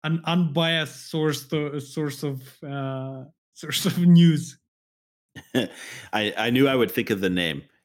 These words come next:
Speaker 2: Anthropology. So anthropologists
Speaker 1: Yeah,
Speaker 2: of the future
Speaker 1: yeah.
Speaker 2: will be definitely studying this for exactly what you're talking about. The impact is,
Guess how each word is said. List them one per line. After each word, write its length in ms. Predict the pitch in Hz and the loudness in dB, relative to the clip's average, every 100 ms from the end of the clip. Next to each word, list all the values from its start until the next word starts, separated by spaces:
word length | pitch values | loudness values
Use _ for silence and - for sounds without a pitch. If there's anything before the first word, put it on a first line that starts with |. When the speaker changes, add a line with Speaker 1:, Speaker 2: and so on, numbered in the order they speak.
| - | -8
Speaker 2:
Anthropology. 1000 | 107 - 107 - 95 85 78 71 69 _ | -6 -4 -6 -4 -6 -6 -8 -12 -16 _
So 260 | - 95 87 | -6 -6 -4
anthropologists 840 | 117 131 127 - 113 127 120 92 98 | -4 -2 -4 -2 0 0 0 -4 -6
Speaker 1:
Yeah, 60 | |
Speaker 2:
of 80 | 80 | -8
the 100 | 82 | -12
future 380 | - 113 127 80 | -6 -4 -4 -6
Speaker 1:
yeah. 40 | |
Speaker 2:
will 100 | 85 | -10
be 120 | 82 82 | -10 -12
definitely 380 | 92 - 92 | -14 -12 -10
studying 420 | 82 98 87 82 78 | -6 -6 -4 -6 -8
this 140 | - | -10
for 140 | - | -6
exactly 400 | 98 101 117 117 107 | -4 -2 -2 -2 -2
what 160 | - | -2
you're 60 | 95 | -8
talking 300 | 95 110 - | -8 -8 -10
about. 220 | - - | -12 -10
The 100 | 78 | -8
impact 440 | 85 92 92 78 78 | -8 -6 -6 -6 -8
is, 280 | 73 71 | -8 -8